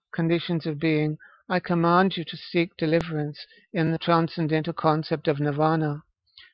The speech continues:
Thus, that is, nirvana is a transcendental concept.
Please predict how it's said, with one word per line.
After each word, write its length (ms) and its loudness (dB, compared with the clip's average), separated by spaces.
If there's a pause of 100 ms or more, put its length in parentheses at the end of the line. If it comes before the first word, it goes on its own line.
Thus, 500 0 (460)
that 120 -4
is, 380 -4
nirvana 540 -2
is 140 -4
a 40 -6
transcendental 720 -4
concept. 580 -8